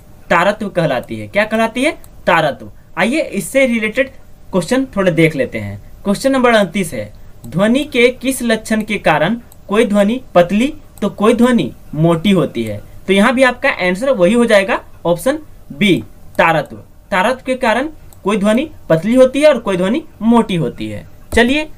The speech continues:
अगला question देख लेते हैं। question number उनचालीस, पुरुषों की अपेक्षा महिलाओं की आवाज अधिक तीक्ष्ण होती है क्योंकि महिलाओं की आवाज का क्या होता है? तो आपका आंसर हो जाएगा option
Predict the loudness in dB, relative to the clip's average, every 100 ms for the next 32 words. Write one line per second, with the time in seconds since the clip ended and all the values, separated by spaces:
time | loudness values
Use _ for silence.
0 | -8 -2 0 0 0 -4 -2 -2 -2 -2
1 | -2 -4 -6 -6 -4 -2 -2 -4 -8 -4
2 | -4 -4 -6 -12 -18 -20 -20 -20 -10 -2
3 | 0 2 0 -2 0 0 0 -2 0 -2
4 | -2 -6 -6 0 2 2 2 0 -2 -4
5 | -4 -10 -10 -2 2 4 2 -4 -18 -16
6 | -8 -4 -4 -6 -8 -6 -6 -8 -12 -20
7 | -6 -4 -2 -2 -2 -4 -10 -18 -8 0
8 | 0 0 0 2 2 2 2 2 -2 -4
9 | 0 -2 -2 -14 -6 2 2 2 -2 -14
10 | -20 -8 -2 -2 -2 -12 -20 -4 -2 -2
11 | -2 -2 -4 -8 -20 -4 -4 0 0 0
12 | -2 -4 -4 -2 -2 -2 -2 0 2 0
13 | -2 -2 0 0 -2